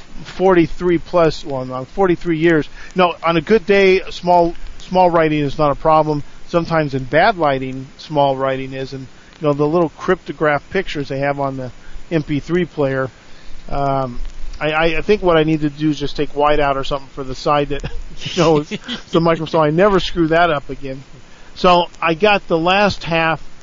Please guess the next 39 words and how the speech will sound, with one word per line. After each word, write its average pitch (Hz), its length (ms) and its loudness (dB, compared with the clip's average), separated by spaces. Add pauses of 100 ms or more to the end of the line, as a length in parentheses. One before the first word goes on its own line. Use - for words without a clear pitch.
or 143 160 -4
the 139 120 -4
last 147 420 0
third, 151 500 4
I 120 120 -6
should 127 200 -12
say, 131 320 -2 (460)
of 147 120 -4
the 143 100 0
tour 147 540 4 (720)
on 147 180 0
the 143 100 -2
M 147 140 0
P 135 160 -8
three 147 280 -2
where 139 160 0
we 135 100 -4
go 143 160 0
up 139 120 -2
into 143 200 -8
the 139 100 -6
train 139 300 -6
station. 143 400 -4
He 135 60 -6
explains 143 420 -8
a 143 40 -4
little 139 140 -2
bit 135 180 -6
to 143 100 -2
us. 135 100 -4 (360)
Little 269 220 4
interesting 220 580 0 (440)
bit 233 240 6
of 151 100 -6
info 208 300 0
here. 147 160 2
You 156 80 2
know 233 120 4
that 208 160 2